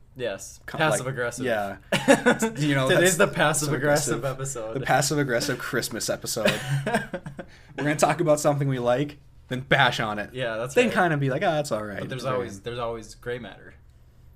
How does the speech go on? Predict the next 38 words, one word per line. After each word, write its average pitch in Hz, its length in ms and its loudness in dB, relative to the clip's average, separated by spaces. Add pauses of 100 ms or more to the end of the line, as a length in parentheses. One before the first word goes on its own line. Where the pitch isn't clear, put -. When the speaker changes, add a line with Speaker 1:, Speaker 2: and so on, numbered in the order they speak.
(160)
Speaker 2:
Gray 107 200 -6
matter 110 320 -2
or - 20 2
Speaker 1:
It's 104 80 -2
Speaker 2:
gray 143 80 -2
Speaker 1:
never 147 220 2
black 127 240 2
Speaker 2:
area? 98 220 -6
Speaker 1:
and, 95 60 -12 (480)
gray 180 200 0
matter. 110 420 -8
It's - 120 -20
never 135 160 -4
black 120 260 -8
and 123 80 -14
white. 127 160 -8
You 139 80 -8
never 202 160 2
heard 185 120 0
somebody 151 220 -6
say 135 140 -4
gray 120 240 -6
matter? 135 320 -10
Like, 101 180 -12
it's - 180 -16
like 104 140 -14
a 104 40 -16
gray 113 300 -8
area, 117 300 -6
like 101 140 -12
gray 110 160 -12
matter? 113 180 -12
Speaker 2:
Gray 127 220 0
area 104 340 -6
is 101 100 -10
usually 101 320 -10 (100)
what, 98 180 -12 (180)
anyways, 104 760 0